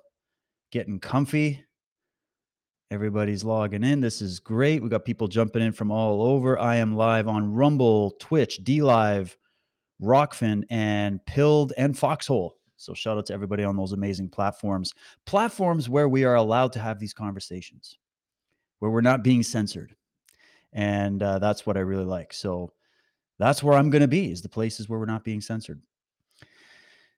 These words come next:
So here we go. I'm gonna just tell you where this show came from. I was thinking about what, what am I gonna cover on Monday?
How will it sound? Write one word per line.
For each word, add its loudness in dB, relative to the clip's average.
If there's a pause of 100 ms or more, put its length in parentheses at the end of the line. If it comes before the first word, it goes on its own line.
(540)
So 2
here 8
we 6
go. 4
I'm 2
gonna 6
just -2
tell 4
you 0
where 4
this 2
show 0
came 4
from. 0
I 2
was 0
thinking 2
about 4
what, -4
what -6
am -2
I -2
gonna -2
cover -4
on -2
Monday? -2